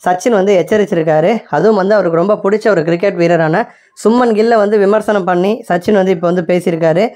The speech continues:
சச்சின் மட்டுமா திட்டுறாரு, மொத்த ரசிகர்களுமே தான் வந்து திட்டுறாங்க. ஏன்னா, ரெண்டு இன்னிங்ஸ்லையுமே வந்து கில்லு பார்த்தீங்கன்னா, அஹ், பெருசா ஸ்கோர் அடிக்காம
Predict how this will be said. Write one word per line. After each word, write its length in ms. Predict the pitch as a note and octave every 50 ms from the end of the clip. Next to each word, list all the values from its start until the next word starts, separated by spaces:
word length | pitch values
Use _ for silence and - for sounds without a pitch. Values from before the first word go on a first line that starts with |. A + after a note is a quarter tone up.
| _ _ _ _ _ _ - D3+
சச்சின் 200 | D3+ - F#3 F#3
மட்டுமா 300 | F#3 F3+ G3+ G#3+ A3 G#3
திட்டுறாரு, 600 | - G3+ F#3 F#3 G#3 G3+ G3+ G3+ A3 G#3+ F#3+ C3+ A#2 - _ -
மொத்த 440 | D#3 D#3 D#3 - G3+ F#3+ F#3 F3 F3
ரசிகர்களுமே 600 | F3 E3 E3 G#3 G#3 G#3 G3 G3 F#3+ F#3+ F#3 F#3+
தான் 120 | F#3+ G#3+ G3+
வந்து 360 | F3+ F3+ F#3+ F#3+ F3+ D3+ C#3 -
திட்டுறாங்க. 440 | D#3 - - E3+ D#3 C#3+ D3 F3+ C4+ C#4+ - _ _ _ _ _
ஏன்னா, 300 | E3 E3+ F3 F3 G#3+ C4+ C4+ - _ _ _
ரெண்டு 340 | - F3 G#3 B3 B3 A#3+ A#3
இன்னிங்ஸ்லையுமே 460 | A#3 A#3+ A#3 A#3 A#3 A3 A3 A#3+ A#3
வந்து 180 | G#3+ G#3 G#3+ A3
கில்லு 280 | F#3+ F#3+ G#3 A3 A3 F#3+
பார்த்தீங்கன்னா, 760 | G3 F3+ F3 F3 F3+ F#3 G3 A3 A3+ G#3+ F#3+ E3+ C#3+ C#3 C3 - - _ _ -
அஹ், 140 | E3+ D3+ -
பெருசா 260 | - F#3+ F#3+ - A3 G#3+
ஸ்கோர் 340 | G#3 - - G#3 G#3+ G#3+
அடிக்காம 600 | G#3 F3 F3 F3+ F3 F3 E3 D#3+ D#3 E3+ G#3 B3